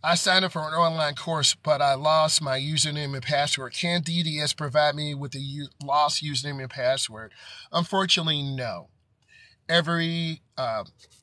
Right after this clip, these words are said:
authorized online driving school is a little bit different. Uh, when you sign up for these courses, you'll have a student portal.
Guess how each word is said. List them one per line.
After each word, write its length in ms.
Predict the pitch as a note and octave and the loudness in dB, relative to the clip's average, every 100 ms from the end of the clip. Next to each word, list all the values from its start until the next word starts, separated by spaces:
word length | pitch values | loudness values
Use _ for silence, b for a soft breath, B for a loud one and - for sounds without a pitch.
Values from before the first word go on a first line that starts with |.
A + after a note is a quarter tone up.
| - - | -6 -2
authorized 880 | D#3 D3+ D3+ D#3 C#3+ C3+ C3+ - - | 0 -2 2 2 2 0 -4 -6 -2
online 320 | D#3 D#3 D3+ | 0 2 0
driving 260 | D3+ D3 C#3+ | 2 2 0
school 180 | D3 | -4
is 80 | C#3 | -6
a 60 | C#3+ | -4
little 200 | C3 A#2+ | -4 -6
bit 140 | A#2 | -2
different. 480 | E3 E3+ E3+ E3+ - B B B - | 2 2 2 0 -2 B B B -6
Uh, 220 | C3 B2+ | 0 0
when 300 | C3+ D3+ D3+ | 0 -2 -2
you 120 | D#3 | 2
sign 320 | C#3+ - D3+ D#3+ | 2 2 2 -2
up 100 | - | -2
for 120 | D#3 | -2
these 240 | D3+ D3 | 0 0
courses, 560 | - D#3 D3 D#3 D3 - | -2 -2 0 0 0 0
you'll 140 | D3 | 0
have 220 | D3 D3+ B2+ | 0 0 0
a 120 | - | 2
student 640 | - - E3 D3+ C#3+ B2 _ | 4 4 2 -2 -8 -14 _
portal. 580 | - C#3 C#3+ F3+ G#3+ | -16 -10 -4 -2 -2